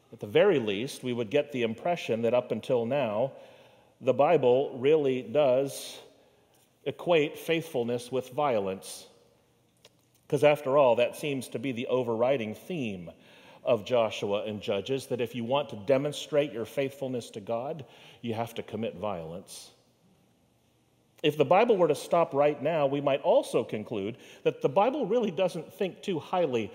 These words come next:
of families, because it doesn't really paint a picture of,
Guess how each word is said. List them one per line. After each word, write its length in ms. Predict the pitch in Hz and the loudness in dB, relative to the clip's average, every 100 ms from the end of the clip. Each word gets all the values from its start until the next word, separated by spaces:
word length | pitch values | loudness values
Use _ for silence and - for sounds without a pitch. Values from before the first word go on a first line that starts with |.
| - - | -12 -6
of 140 | 113 | -6
families, 1000 | - - 104 87 85 78 - - - - _ _ _ _ _ _ _ _ _ _ _ _ | -6 -6 -4 -4 -8 -8 -12 -14 -16 -18 _ _ _ _ _ _ _ _ _ _ _ _
because 300 | 143 143 180 | -4 4 4
it 80 | 196 | 6
doesn't 280 | 240 226 165 | 2 2 2
really 240 | 185 160 | 2 2
paint 360 | - - 160 135 | 2 0 -2 0
a 60 | 131 | -4
picture 540 | - 185 - 139 104 | -2 -6 -4 -2 -2
of, 280 | 101 117 | 2 2